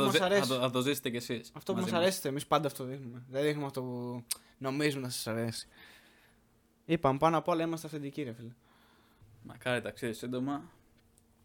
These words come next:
Speaker 2: Γιατί η αλήθεια είναι, το θέλω. Βλέπω και άλλους που πηγαίνουν συνέχεια και σκ-,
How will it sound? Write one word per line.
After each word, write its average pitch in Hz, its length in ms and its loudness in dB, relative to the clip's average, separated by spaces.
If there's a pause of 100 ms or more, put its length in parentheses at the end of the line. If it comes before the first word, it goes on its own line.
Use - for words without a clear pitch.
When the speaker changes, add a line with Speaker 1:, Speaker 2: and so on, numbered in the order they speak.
(1200)
Speaker 2:
Γιατί 113 320 -8
η 113 40 -4
αλήθεια 127 280 -6
είναι, 120 400 -4 (100)
το 117 120 -8
θέλω. 113 280 -4
Βλέπω 117 280 -2
και 123 160 0
άλλους 127 200 6
που - 60 -16
πηγαίνουν 117 280 -2
συνέχεια 117 540 -4
και 117 320 -4
σκ-, - 220 -12